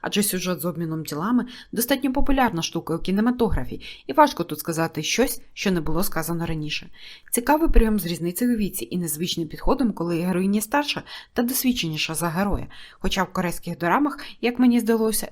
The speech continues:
це вже не те, щоб рідкість. Трейлер відкриває непогану комедійну складову, що мені особисто дуже заходить.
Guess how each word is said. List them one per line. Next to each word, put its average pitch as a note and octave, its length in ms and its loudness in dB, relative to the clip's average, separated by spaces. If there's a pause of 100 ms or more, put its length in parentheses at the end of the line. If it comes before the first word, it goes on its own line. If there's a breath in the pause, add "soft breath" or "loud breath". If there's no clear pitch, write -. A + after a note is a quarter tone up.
це - 140 -2
вже F3+ 200 2
не E3 100 -4
те, E3 160 -4
щоб E3 240 -4
рідкість. D#3+ 540 -10 (500 loud breath)
Трейлер C#4 380 4
відкриває B3 520 4
непогану G3+ 520 2
комедійну B3 500 4
складову, D3+ 520 -4 (220 loud breath)
що - 200 -4
мені D#3+ 300 0
особисто A#3 520 -2 (200)
дуже D#3+ 340 0
заходить. - 640 -4